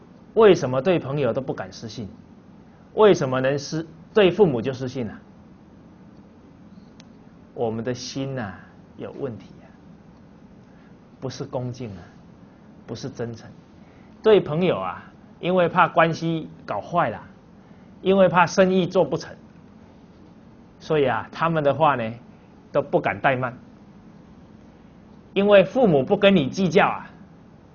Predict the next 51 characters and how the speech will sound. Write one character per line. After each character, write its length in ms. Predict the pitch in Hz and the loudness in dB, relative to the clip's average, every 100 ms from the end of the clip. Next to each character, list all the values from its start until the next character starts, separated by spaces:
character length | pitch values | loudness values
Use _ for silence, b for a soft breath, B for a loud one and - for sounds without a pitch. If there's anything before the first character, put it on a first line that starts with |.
| - - - - | -20 -20 -20 -20
所 180 | - 170 | -4 -2
以 40 | |
你 120 | 147 127 | 0 -2
的 100 | 135 | -4
心 300 | 160 165 156 | -2 -2 -2
啊， 260 | 113 - - - - - - | -6 -10 -20 -20 -20 -20 -16
就 100 | 143 | -14
不 120 | 151 | -12
恭 240 | 135 135 | -8 -6
敬 200 | 127 131 | -6 -10
了。 60 | 104 101 - - - - - - - - - - - - | -12 -16 -20 -20 -20 -20 -20 -20 -20 -20 -20 -20 -20 -20
啊， 160 | - - | -20 -6
甚 220 | 202 185 | -2 -2
至 180 | 175 180 | 0 0
于 100 | 120 | 0
啊， 220 | 101 - - - - - - | -2 -8 -20 -20 -20 -20 -6
不 120 | 196 | -4
只 160 | 196 131 | -2 0
对 440 | 185 165 147 131 - - - - | 2 2 0 -6 -14 -20 -20 -6
至 180 | 208 | -4
亲 220 | 196 190 175 | -2 -2 0
的 100 | 135 | 0
人 180 | 110 | -2
不 120 | 107 151 | -8 -12
守 180 | 104 | -12
信 220 | 92 135 101 | -14 -14 -14
啊， 60 | 101 - B B B - - - - - - | -16 -20 B B B -20 -20 -20 -20 -20 -6
对 160 | - 220 | 2 4
朋 200 | 160 190 | 4 4
友 140 | 180 | 4
不 120 | 131 185 | 2 0
发 200 | 170 170 | 2 2
脾 160 | 147 | 0
气 220 | 143 165 123 | -2 -2 -4
啊， 140 | 95 | -6
专 160 | - 196 | 0 2
门 160 | 180 165 | 2 0
把 120 | 123 | -2
脾 180 | 123 147 | -2 -4
气 160 | 160 | -4
发 160 | 143 147 | -2 0
在 140 | 143 | 0
谁 180 | 113 104 | -2 -6
身 180 | 113 113 | -8 -10
上？ 140 | 117 - - - - - - - - - - - - - - - - - - - - - | -12 -16 -20 -20 -20 -20 -20 -20 -20 -20 -20 -20 -20 -20 -20 -20 -20 -20 -20 -20 -20 -16
发 200 | 135 135 | -12 -10
在 160 | 135 | -10
最 200 | 123 147 | -10 -12
亲 340 | - - 123 120 | -12 -12 -12 -12
的 60 | |
人 100 | 92 | -14